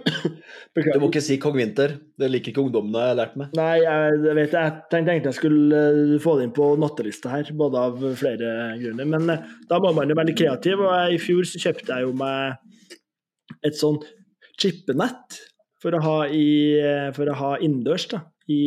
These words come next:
Speaker 1: eh, i, i kjelleren her, så, så, eh, jeg har på en måte nå, ehm,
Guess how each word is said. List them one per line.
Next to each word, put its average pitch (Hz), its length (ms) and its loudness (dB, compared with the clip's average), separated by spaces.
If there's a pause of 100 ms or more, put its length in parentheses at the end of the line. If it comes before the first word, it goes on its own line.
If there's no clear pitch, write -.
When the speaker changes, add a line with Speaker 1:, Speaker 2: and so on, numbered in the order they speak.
Speaker 1:
eh, 143 500 -2
i, 139 220 -8 (180)
i 147 120 -4
kjelleren 147 380 -2
her, 196 100 -6
så, 165 220 0 (1120)
så, 170 300 -2 (160)
eh, 170 380 0
jeg 160 300 -4
har 202 220 0
på 214 80 -4
en 214 80 -2
måte 160 320 2
nå, 160 200 2 (360)
ehm, 165 920 -4